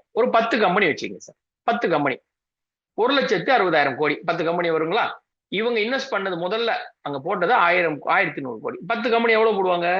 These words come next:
பதினோராயிரம் கோடி, பதினோராயிரம் கோடி தான் வரும். அப்ப மீதி ஒண்ணு நாற்பத்தொன்பது எங்க, எப்ப வரும்? இவங்க என்ன சொல்றாங்க, கியூமுலேட்டிவா தான் வரும், அடுத்தடுத்த முதலீடுகள் ஒண்ணு போடுவாங்க, ப்ரொடக்ஷன் நல்லா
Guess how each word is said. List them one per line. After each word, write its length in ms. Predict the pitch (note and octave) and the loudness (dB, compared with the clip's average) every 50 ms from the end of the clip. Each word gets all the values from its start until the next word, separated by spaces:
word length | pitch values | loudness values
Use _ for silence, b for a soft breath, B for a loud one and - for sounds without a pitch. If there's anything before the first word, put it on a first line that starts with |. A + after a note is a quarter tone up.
| G3+ A3 - _ _ _ | -4 -6 -12 _ _ _
பதினோராயிரம் 500 | _ A#3+ C#4 C#4+ C#4+ C#4 B3+ G#3+ F3 C#3 | _ -2 -2 0 0 0 0 0 -2 -2
கோடி, 120 | C3+ G#2+ F#2+ - _ _ _ _ _ _ _ _ _ | -4 -6 -8 -12 _ _ _ _ _ _ _ _ _
பதினோராயிரம் 460 | C4+ D#4 F4 F4 E4+ D4+ C#4 B3+ A3 | -2 -2 0 0 0 0 0 0 -2
கோடி 140 | A#3+ A3+ G#3+ | -2 -2 -2
தான் 160 | G#3 F3+ C#3 | -2 -2 -2
வரும். 160 | B2+ - - - _ _ _ _ | -4 -6 -8 -12 _ _ _ _
அப்ப 220 | - C#3+ D3 E3+ | -10 -8 -8 -6
மீதி 420 | D#3+ E3+ F#3+ G#3 G3 F3+ F#3+ F#3 F#3 F#3+ F#3+ F3+ - - _ _ _ _ _ - | -6 -6 -6 -6 -6 -4 -4 -4 -4 -4 -6 -6 -10 -16 _ _ _ _ _ -8
ஒண்ணு 220 | F3+ G3 G#3 G3 | -6 -4 -2 -2
நாற்பத்தொன்பது 460 | F3+ E3 - E3+ D#3 D#3 D3+ D#3 D#3 D3+ | -2 -4 -4 -6 -8 -8 -6 -6 -6 -6
எங்க, 200 | D3 D3 D3 C#3+ D3 D3+ D3+ D3+ - _ _ _ _ _ _ _ _ _ - | -6 -6 -6 -6 -6 -6 -8 -12 -16 _ _ _ _ _ _ _ _ _ -4
எப்ப 200 | E3+ E3 - G#3 F#3 | -4 0 0 2 2
வரும்? 340 | F3 E3 D#3+ D#3+ D#3 D#3 D#3+ D#3 - _ _ _ _ _ _ | 4 4 4 4 2 2 0 -4 -10 _ _ _ _ _ _
இவங்க 300 | C3+ D3 E3+ G3+ A3+ G#3 G3 | -4 -2 0 0 0 0 0
என்ன 120 | G#3 A#3+ | 0 0
சொல்றாங்க, 420 | A3+ G3+ F#3+ E3 D#3+ C#3 C3 B2 B2+ D3+ F3+ G#3 G#3 F3 C#3 - - - _ _ _ _ | 0 0 0 0 0 0 0 0 0 0 2 2 2 0 0 -2 -6 -12 _ _ _ _
கியூமுலேட்டிவா 720 | _ G3 G#3+ C4 C#4 C#4 C4+ B3+ B3+ B3+ B3 A#3+ A3+ A3 G#3+ G#3 | _ -6 -4 -2 0 0 0 0 0 0 0 0 0 0 0 0
தான் 200 | A3 A3+ G#3 F#3 | 0 0 0 -2
வரும், 260 | F3 F3 F3 F3 E3 | -2 -2 -2 -2 -2
அடுத்தடுத்த 760 | D3 D3+ G3 A#3 A3+ G#3 G#3 A#3 A#3+ A3+ A3+ A3 F#3 - - A#3 | -2 -2 -2 -2 -4 -6 -6 -4 -4 -2 -4 -4 -6 -6 -6 -6
முதலீடுகள் 760 | G3+ F#3+ F#3 F3+ G3 F#3+ F3 F3 E3 D3+ C#3 C3+ D3 D#3 D3+ C3 A2+ A2 - _ _ | -6 -4 -6 -4 -4 -2 -2 -2 -2 -2 -2 -2 -2 -2 -4 -4 -6 -10 -14 _ _
ஒண்ணு 260 | C#3+ D#3+ F#3 G3+ G3 F3 D3 | -8 -6 -4 -4 -4 -6 -4
போடுவாங்க, 480 | D#3+ G3 A3+ A#3 A3+ G#3 F#3 E3+ D#3+ E3+ G#3 B3 C4+ C4+ - - - _ _ _ _ _ | 0 0 2 2 4 4 2 2 2 2 2 2 2 0 -2 -6 -12 _ _ _ _ _
ப்ரொடக்ஷன் 420 | F#3+ G#3+ A3+ A3+ - - A3 G3 F3 | -4 -2 -2 -2 -2 -4 -2 -2 0
நல்லா 180 | E3+ F3+ G3 | 0 2 2